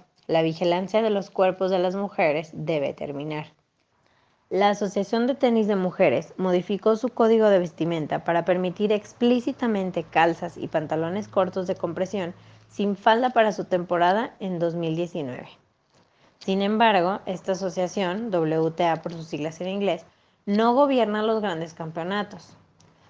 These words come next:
La moda de Wimbledon ha recorrido un largo camino desde que Leng Leng sacudió la pista central,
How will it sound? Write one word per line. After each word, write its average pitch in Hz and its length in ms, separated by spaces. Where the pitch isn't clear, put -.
La 190 240
moda 247 320
de 240 120
Wimbledon 165 680
ha 185 80
recorrido 185 680
un 180 380
largo 190 340
camino 151 480
desde 180 320
que 190 140
Leng 196 200
Leng 196 200
sacudió 175 480
la 160 160
pista 160 320
central, 180 500